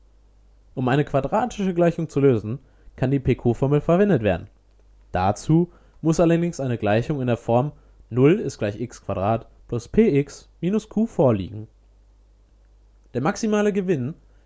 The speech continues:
kann über den Hochpunkt der Gewinnfunktion bestimmt werden. Sowohl Hoch- als auch Tiefpunkt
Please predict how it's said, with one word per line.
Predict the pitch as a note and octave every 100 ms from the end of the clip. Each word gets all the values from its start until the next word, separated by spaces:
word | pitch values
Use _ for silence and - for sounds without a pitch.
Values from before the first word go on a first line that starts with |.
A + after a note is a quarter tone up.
| -
kann | D3+ C#3
über | G3+ A#3
den | G#3 F#3+
Hochpunkt | D#3+ D#3 D3 C#3+
der | A#2+
Gewinnfunktion | A2+ A2+ C3 A#2+ C#3
bestimmt | F#3+ - B2+ G#2
werden. | - - - - _ _ _ _ _ _ _ _ _
Sowohl | A#2+ G2+ G#2
Hoch- | A#2+ C#3+ D#3 - -
als | - D#3 G3+
auch | G#3+
Tiefpunkt | - - G3 - A#2